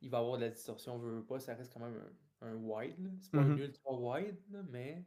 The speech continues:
Speaker 2: Fait que je guesse que t'as précommandé la trente-cinq millimètres qui vient juste d'être annoncée, là, comme qu'il y avait la, la vingt-quatre millimètres qui était,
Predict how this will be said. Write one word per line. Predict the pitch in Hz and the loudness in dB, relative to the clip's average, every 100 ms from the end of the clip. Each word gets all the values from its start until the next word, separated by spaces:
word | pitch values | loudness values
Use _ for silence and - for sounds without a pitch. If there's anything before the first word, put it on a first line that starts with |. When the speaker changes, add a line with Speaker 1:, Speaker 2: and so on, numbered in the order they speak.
| _ _ _ _ _ _ _ _ _ _ _ _ - | _ _ _ _ _ _ _ _ _ _ _ _ 6
Speaker 2:
Fait | 170 | 8
que | 151 | 8
je | 139 | 10
guesse | 160 165 - | 10 10 10
que | 151 151 | 10 10
t'as | 151 143 | 8 4
précommandé | 143 147 139 135 143 | 6 6 6 8 8
la | 135 | 6
trente-cinq | 135 131 139 | 6 2 6
millimètres | 139 135 139 143 | 6 8 6 4
qui | 135 | 4
vient | 131 | 2
juste | 131 | 6
d'être | 139 135 | 6 8
annoncée, | 135 131 - 175 | 6 4 4 4
là, | 214 214 | 6 8
comme | 156 151 | 8 10
qu'il | 151 | 12
y | |
avait | 156 | 12
la, | 160 147 | 12 12
la | 156 | 10
vingt-quatre | 156 160 175 | 10 10 10
millimètres | 170 160 165 180 | 10 10 10 8
qui | 160 | 4
était, | 147 151 151 151 | 8 10 10 10